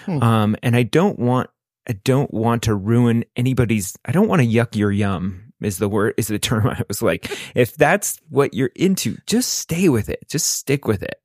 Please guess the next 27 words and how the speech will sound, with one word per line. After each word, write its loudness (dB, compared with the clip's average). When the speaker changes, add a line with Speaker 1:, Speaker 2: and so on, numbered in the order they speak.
Speaker 2:
for, 2
for 0
as 2
long 2
as -2
you -2
can -4
stick -8
with -10
it. -16
Speaker 1:
Sure. -8
Speaker 2:
My 2
belief 2
is 2
that 0
it 0
won't 0
last -6
long. -10
If 2
you're 2
Speaker 1:
Hmm. 0
Speaker 2:
being 0
honest, -2
if -4
you're 2
being, 0